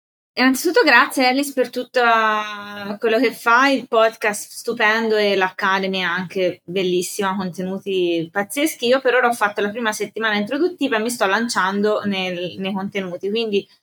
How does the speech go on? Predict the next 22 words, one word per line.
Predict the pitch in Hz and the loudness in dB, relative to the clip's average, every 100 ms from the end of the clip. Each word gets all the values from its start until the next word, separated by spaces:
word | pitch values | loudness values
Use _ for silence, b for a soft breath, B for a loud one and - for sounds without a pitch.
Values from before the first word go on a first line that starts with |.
| _ | _
una | 220 226 | -2 2
domanda | 254 330 | 4 4
un | 294 | 2
po' | 269 240 | 0 -2
più | 233 233 226 - | -2 -4 -4 -4
tecnica | - 220 233 269 269 269 | 2 2 2 2 4 4
per | 226 | 0
capire | - 208 240 226 214 - | -2 -2 0 2 2 -2
se | - 277 | -6 -2
esiste | 269 277 269 247 | 0 0 0 2
un | 220 220 | 2 2
ordine | 214 185 202 196 | 0 0 -2 -2
in | 196 190 | -4 -4
cui | 208 | -4
seguire | 214 208 202 | 0 2 2
le | 196 | 0
meditazioni, | 196 196 190 - 262 254 233 | -2 -2 -4 -4 -2 -2 0
quanto | 208 202 | -2 -2
fare | - 208 202 | -2 0 0
spesso | - 208 208 190 | -4 -6 -4 -6
il | |
breathwork, | 190 190 - 196 202 196 - 202 185 - | -4 -4 -4 -2 -2 -2 -4 -2 -2 -6